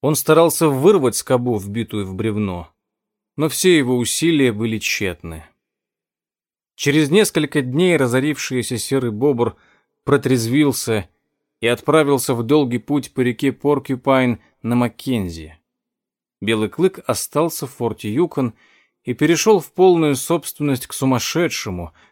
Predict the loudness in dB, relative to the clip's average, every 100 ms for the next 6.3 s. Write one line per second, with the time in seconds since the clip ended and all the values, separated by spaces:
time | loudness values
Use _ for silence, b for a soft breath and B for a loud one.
0 | b -2 0 0 0 0 0 0 -2 -2
1 | -2 -4 -6 -8 -12 -8 -6 -4 -6 -6
2 | -8 -6 -8 -8 -10 -10 -12 -20 _ _
3 | _ _ _ _ _ -8 -6 -4 0 2
4 | 4 2 2 0 -6 _ -10 -4 0 0
5 | -2 -4 -6 -6 -4 -4 -4 -6 -8 -10
6 | -16 -18